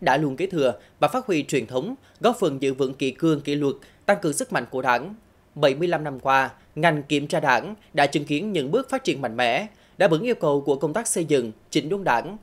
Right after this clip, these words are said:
qua đó củng cố và tăng cường niềm tin của nhân dân với Đảng, nâng cao bản lĩnh, uy tín, năng lực cầm quyền và lãnh đạo đất nước của Đảng ta. Phát huy truyền thống vẻ vang đó,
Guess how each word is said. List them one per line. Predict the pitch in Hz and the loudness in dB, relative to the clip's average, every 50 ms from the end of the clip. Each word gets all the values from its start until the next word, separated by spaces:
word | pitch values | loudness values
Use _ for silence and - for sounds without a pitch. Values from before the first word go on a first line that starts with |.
| _ _ - _ _ | _ _ -20 _ _
qua | - 202 | 4 4
đó | 180 165 165 240 | 6 6 2 0
củng | - - 160 135 | 0 -2 -2 0
cố | 135 151 147 160 202 | 2 2 4 4 4
và | 214 196 175 | 2 0 0
tăng | 175 202 190 | 0 -2 -4
cường | 175 175 160 135 135 | -2 -2 -2 -2 0
niềm | 143 143 139 226 | -2 -2 -2 -2
tin | 220 160 160 151 147 | -2 -2 -2 -2 -2
của | 143 - 127 | -2 -2 -2
nhân | 131 147 147 135 135 | -2 -2 -4 -2 0
dân | 147 143 127 127 | 0 0 0 -2
với | 120 160 175 | -4 -4 0
Đảng, | 165 139 123 113 139 190 214 - - - - _ | 2 2 2 2 0 -6 -12 -14 -20 -20 -18 _
nâng | 156 180 180 156 | 2 2 2 4
cao | 160 180 160 151 | 2 0 0 2
bản | 147 135 127 135 | 2 0 0 0
lĩnh, | 139 139 131 170 226 240 - _ _ | -2 -4 -4 -4 -8 -10 -12 _ _
uy | 175 160 | 0 0
tín, | 143 - 139 139 196 262 277 - - _ _ | 0 0 -2 -4 -4 -6 -8 -12 -18 _ _
năng | - 202 208 208 196 | -2 -2 -2 0 0
lực | 165 139 143 | 0 0 2
cầm | - 147 127 | 0 -2 0
quyền | - 151 147 143 135 123 - - - _ _ | 0 2 2 2 2 0 -8 -12 -20 _ _
và | 139 156 | 4 4
lãnh | 156 170 196 | 4 4 2
đạo | 170 151 127 120 | 2 4 4 4
đất | - - - | 2 -2 0
nước | 190 226 269 262 - _ | 0 0 0 -2 -8 _
của | - 143 127 127 | 0 2 2 4
Đảng | 131 123 120 | 2 0 -2
ta. | - 135 135 135 127 113 - _ _ _ _ _ _ _ _ _ _ | 0 0 0 0 0 -2 -8 _ _ _ _ _ _ _ _ _ _
Phát | - 226 220 | 2 2 4
huy | - 185 160 147 | 4 2 2 2
truyền | 139 - 160 127 120 | 2 0 -2 -2 0
thống | - 135 151 202 | -4 -6 -6 0
vẻ | 180 139 123 | 0 0 0
vang | 135 135 131 | 0 -2 -4
đó, | 127 123 127 143 196 247 | -2 0 0 0 0 -2